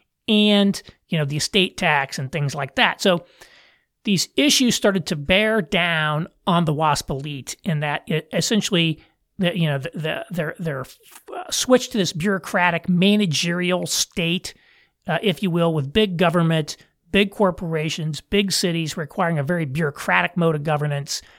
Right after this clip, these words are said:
less being run by, like, one man at the top. And then you had essentially all this ethnic exclusion,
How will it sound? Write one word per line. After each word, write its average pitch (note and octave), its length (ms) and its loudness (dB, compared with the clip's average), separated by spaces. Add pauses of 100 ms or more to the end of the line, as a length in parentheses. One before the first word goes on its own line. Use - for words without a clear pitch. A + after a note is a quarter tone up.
(280)
less F#3+ 340 2
being E3 480 2
run D#3+ 400 6 (360)
by, D#3+ 140 0
like, D#3 160 -2
one D#3+ 280 0
man D#3+ 200 -2
at D3 80 -4
the - 80 -10
top. C#3+ 480 -4 (560)
And F#3 180 2
then A3+ 360 2 (320)
you F3+ 160 0
had F3 340 2
essentially F#3 420 0
all E3+ 120 0
this D#3 200 0 (140)
ethnic G3+ 360 2
exclusion, F3 920 0